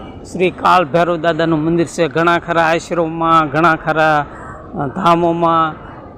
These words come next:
સૌ પ્રથમ, અ, દરવાજામાં ગળતા જ તે કાળ ભૈરવનું મંદિર હોય છે.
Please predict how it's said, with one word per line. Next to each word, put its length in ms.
સૌ 380
પ્રથમ, 600
અ, 400
દરવાજામાં 680
ગળતા 380
જ 80
તે 300
કાળ 260
ભૈરવનું 520
મંદિર 340
હોય 140
છે. 220